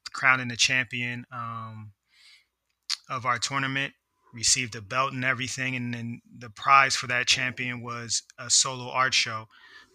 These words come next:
um, which we were in the works of having, and we were supposed to have in March, but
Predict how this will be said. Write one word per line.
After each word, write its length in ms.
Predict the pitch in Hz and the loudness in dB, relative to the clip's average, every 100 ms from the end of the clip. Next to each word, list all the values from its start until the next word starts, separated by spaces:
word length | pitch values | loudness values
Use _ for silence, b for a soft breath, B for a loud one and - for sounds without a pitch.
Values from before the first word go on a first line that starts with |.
| - | -10
um, 340 | 113 117 113 | -8 -6 -8
which 320 | 120 120 - | -4 2 2
we 120 | 120 123 | 0 -6
were 180 | 123 120 | -6 -4
in 160 | 139 135 | -4 -4
the 80 | 123 | -4
works 300 | 131 135 131 | -2 -2 -2
of 100 | 117 | 0
having, 440 | 127 123 120 117 | 2 2 0 -8
and 60 | 117 | -10
we 60 | |
were 100 | 117 | -4
supposed 400 | 113 - 135 127 | -4 -4 -8 -8
to 60 | 127 | -6
have 260 | 113 117 | -4 -6
in 140 | 110 110 | -6 -6
March, 500 | 127 131 123 - - | 2 2 4 0 -2
but 200 | 120 113 | -8 -12